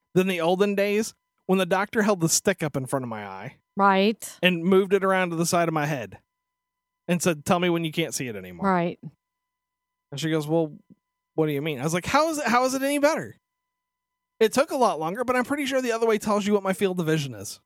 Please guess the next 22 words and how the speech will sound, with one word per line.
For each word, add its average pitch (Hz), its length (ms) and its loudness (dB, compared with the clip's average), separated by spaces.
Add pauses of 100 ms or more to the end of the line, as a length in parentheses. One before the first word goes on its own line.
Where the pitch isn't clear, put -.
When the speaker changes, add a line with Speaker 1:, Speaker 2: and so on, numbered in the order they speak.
Speaker 2:
More 190 140 -2
high 185 100 -2
tech. 190 200 -10 (340)
But 202 80 -6
here's 247 160 -4
Speaker 1:
It's 220 100 -8
Speaker 2:
the 254 60 -2
thing. 247 60 0
Speaker 1:
fucking 180 260 -4
Speaker 2:
You 220 100 -2
could 233 120 -2
Speaker 1:
bullshit. 175 160 -10 (200)
Speaker 2:
either 175 800 0 (960)
not 180 240 -2
click - 320 -4
properly, 156 720 -6 (480)
maybe 170 180 -4
your 165 100 -4
finger 165 280 -2
misses 160 360 -6
the 151 60 -18
button, 165 420 -10